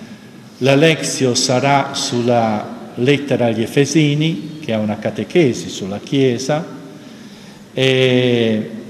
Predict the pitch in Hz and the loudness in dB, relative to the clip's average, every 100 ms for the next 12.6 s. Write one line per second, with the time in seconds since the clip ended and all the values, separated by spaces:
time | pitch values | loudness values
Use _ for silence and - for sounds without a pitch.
0 | - 139 135 139 135 143 151 131 131 127 | -2 0 4 4 6 6 4 4 2 0
1 | 113 131 127 127 127 127 135 131 127 127 | 2 2 2 2 0 2 2 2 -2 -2
2 | - 120 131 135 131 123 127 127 120 - | -2 -2 2 2 4 2 0 -2 -4 0
3 | 160 127 92 87 - - - - - - | 2 2 0 -6 -12 -14 -16 -20 -20 -18
4 | - - - 113 110 135 123 123 123 - | -18 -16 -10 -8 -4 -2 0 0 0 -2
5 | 117 120 127 143 98 95 101 - 117 - | 0 2 4 2 2 -2 -6 -4 -4 -2
6 | 135 127 123 120 104 110 107 123 117 - | 0 0 -2 -4 -2 -2 0 -2 -2 2
7 | 147 151 120 104 101 104 107 104 - - | 2 2 0 0 0 -2 -2 -6 -10 -10
8 | 110 - 110 95 92 95 101 101 - 120 | -10 -6 -8 -6 -8 -6 -6 -8 -6 -2
9 | 113 - - - - - - 135 123 113 | -2 -4 -12 -16 -16 -18 -4 -2 0 -2
10 | - 113 98 127 127 120 - 123 113 113 | -2 -4 0 0 2 0 -2 -4 -2 -4
11 | - - 113 107 - - 113 117 - 117 | -4 -2 -2 -2 -10 -8 -2 -2 -2 -2
12 | 95 85 92 87 92 | -4 -8 -12 -10 -8